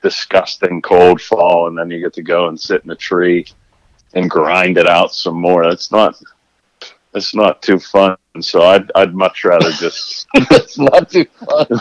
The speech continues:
Speaker 1: <laughs> you know, I'd much rather just pull the trigger quick.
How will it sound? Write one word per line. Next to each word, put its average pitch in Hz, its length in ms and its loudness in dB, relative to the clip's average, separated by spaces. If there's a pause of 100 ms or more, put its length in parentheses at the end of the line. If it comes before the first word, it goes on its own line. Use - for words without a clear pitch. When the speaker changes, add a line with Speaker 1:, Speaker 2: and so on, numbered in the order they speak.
(120)
Speaker 1:
<laughs> - 280 0
you 107 120 -2
know, 120 180 6
I'd 107 220 2
much 131 260 2
rather 113 260 2
just 101 260 -10 (400)
pull 117 160 2
the 104 80 -6
trigger 107 380 -2
quick. - 640 -6